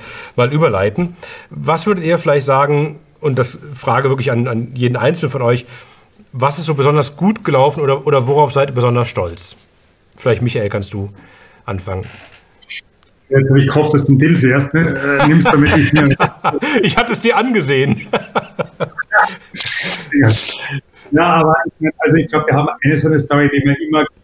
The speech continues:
Speaker 2: erzählen, wenn wir darauf angesprochen werden, was nicht so gut gelaufen ist. Aber der Dill hat's, glaub ich, auch schon kurz angesprochen und ich mag die jetzt auch nicht nochmal wiederkäuen, weil das war sozusagen die, die, die Story von dem Google-Penalty damals, zweitausendvierzehn oder wann das war,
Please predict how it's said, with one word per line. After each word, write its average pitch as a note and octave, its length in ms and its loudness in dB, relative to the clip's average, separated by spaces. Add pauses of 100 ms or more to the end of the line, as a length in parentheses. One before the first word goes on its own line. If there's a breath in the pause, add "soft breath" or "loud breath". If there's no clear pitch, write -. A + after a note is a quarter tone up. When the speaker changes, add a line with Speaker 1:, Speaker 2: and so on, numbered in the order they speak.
(440)
Speaker 2:
erzählen, C#3+ 760 2
wenn C3+ 200 2
wir C3+ 120 2
darauf B2 240 -2
angesprochen C#3 460 0
werden, B2+ 400 2
was A2+ 320 -4
nicht C#3 400 0
so - 140 -4
gut C#3+ 160 0
gelaufen D3+ 340 0
ist. D#3+ 140 0
Aber B2+ 180 0
der B2 100 0
Dill C#3 200 2
hat's, C3 280 -2
glaub A2+ 140 -4
ich, A2+ 140 -4
auch A#2 100 -4
schon - 120 -12
kurz C3 160 -6
angesprochen C3+ 560 0
und B2+ 120 0
ich A#2 180 -2 (540 soft breath)
mag A2+ 220 -2
die C#3 80 2
jetzt C3 100 0
auch B2 140 0
nicht B2 140 2
nochmal B2+ 260 4
wiederkäuen, C#3+ 520 2
weil B2 120 2
das A2+ 160 -2
war A#2+ 100 0
sozusagen A2+ 420 -2 (220)
die, A#2+ 140 0
die, A#2+ 220 -2
die A#2 120 -2
Story B2 300 0
von C3 140 0
dem A2+ 100 2
Google-Penalty C3+ 720 2
damals, B2 420 2 (100)
zweitausendvierzehn C#3+ 720 -4
oder C3 120 0
wann C3 140 0
das C3+ 100 -2 (100)
war, A#2+ 160 -2